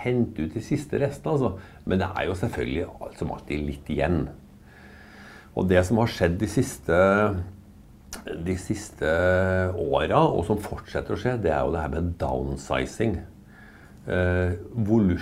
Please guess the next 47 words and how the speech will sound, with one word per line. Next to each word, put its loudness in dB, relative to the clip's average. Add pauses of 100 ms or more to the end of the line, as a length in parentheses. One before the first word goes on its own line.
slagvolumer 4
blir 4
mindre 2
og 0
mindre. 2 (720)
Og 2
det 6
beste -4
eksempelet -4
på 0
det 2
er 0
jo 0
den -2
her 0
f-, -10
motoren -4
Ford 2
lanserte -2
for -2
noen 0
år -2
siden, 2 (680)
hvor 2
de 4
klarte 0
å -8
presse -4
hundre 0
og -10
tjuefem -4 (420)
hestekrefter -6
ut -4
av -4
en -4 (340)
en -2 (100)
liter -4
tresylindra -4
motor. -2 (460)
Og -20
det 2
er 4
jo 2
et -2
eksempel -6
på -2
downsizing. -4